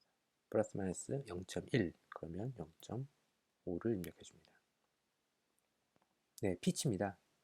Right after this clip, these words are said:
네, 피치는, 어, 플러스 마이너스가 있는 것이 아니라 정확한 값이기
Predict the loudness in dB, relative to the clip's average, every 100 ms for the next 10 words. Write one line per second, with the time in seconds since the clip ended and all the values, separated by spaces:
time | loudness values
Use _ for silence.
0 | _ _ -20 -20 -8 -6 -2 0 4 4
1 | 4 0 _ _ _ _ _ -20 -10 0
2 | 0 2 2 2 0 -2 0 2 0 0
3 | -6 -10 -6 -4 -4 -6 -6 -8 -12 -12
4 | -6 -4 -4 -4 -6 -4 -4